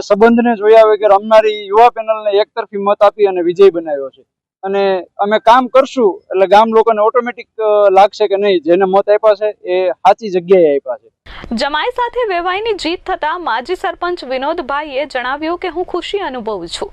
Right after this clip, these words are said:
Speaker 2: મારા વેવાઈની જ જીત થઈ છે, અમને કોઈ વેરભાવ નથી. હું જીત્યો હોત તો પણ કોઈ વેરભાવ ન રહેત. અમે વિચારશું કે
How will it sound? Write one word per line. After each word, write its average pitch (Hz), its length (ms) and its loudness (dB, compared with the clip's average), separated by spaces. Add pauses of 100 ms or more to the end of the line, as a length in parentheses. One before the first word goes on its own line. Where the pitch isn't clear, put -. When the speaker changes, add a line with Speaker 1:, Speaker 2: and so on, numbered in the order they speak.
(380)
Speaker 2:
મારા 226 300 -4
વેવાઈની 349 540 -6
જ 359 180 -4
જીત 294 200 -8
થઈ 190 260 -8
છે, - 180 -8 (160)
અમને 247 220 -8
કોઈ 311 200 -4
વેરભાવ 294 560 -6
નથી. 214 320 -10 (180)
હું 330 140 -4
જીત્યો 349 400 -4
હોત 480 240 -6
તો 415 140 -4
પણ 480 260 -8
કોઈ 453 200 -4
વેરભાવ 311 440 -6
ન 269 160 -6 (120)
રહેત. - 280 -10 (240)
અમે 240 200 -8
વિચારશું 269 760 -6
કે 370 140 -8